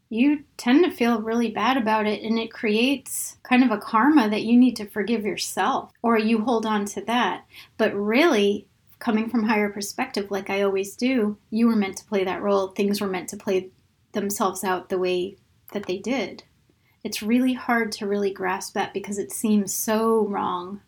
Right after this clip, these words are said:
and it's hard to understand how that could possibly be divine. And I get that part, but that's what we're dismantling. One of the really tough parts of being victimized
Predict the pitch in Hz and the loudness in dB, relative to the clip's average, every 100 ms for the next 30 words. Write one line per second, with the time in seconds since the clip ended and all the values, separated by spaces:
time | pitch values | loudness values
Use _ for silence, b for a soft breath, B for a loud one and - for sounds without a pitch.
0 | _ 233 226 214 208 208 - 226 208 214 | _ -4 0 0 0 -6 2 2 2 -2
1 | 220 190 - 226 214 202 - 208 208 196 | -2 -2 -2 0 2 0 0 0 2 -2
2 | - 208 - 190 - 202 202 196 196 190 | -6 -8 -4 -4 -4 -4 -2 -2 -2 -2
3 | 185 196 - 185 190 175 175 _ _ _ | -2 -4 -8 -4 -4 -4 -10 _ _ _
4 | _ _ _ 226 233 233 233 233 233 185 | _ _ _ 4 6 6 2 0 -2 -6
5 | 185 - 190 185 - 196 - - - _ | -6 -6 -6 -6 -6 -8 -8 -12 -20 _
6 | _ - 202 202 220 - 202 185 190 - | _ -6 -4 -2 -4 -4 -4 -6 -6 -4
7 | 196 190 208 208 - 247 - _ - 247 | -4 -6 -8 -12 -12 -12 -14 _ 2 4
8 | 269 320 339 269 208 226 240 254 240 - | 4 4 0 -2 0 0 0 -2 -4 -8
9 | - 226 220 214 - - - 240 220 196 | -4 -2 -2 -6 -20 -16 -2 0 0 -2
10 | - - - - 214 214 208 208 - _ | -10 -10 -10 -8 -4 -2 -4 -8 -16 _
11 | - 277 302 254 233 208 - 208 208 196 | 4 6 8 6 4 -2 -2 -2 -2 -4
12 | 190 196 - - | -8 -12 -12 -14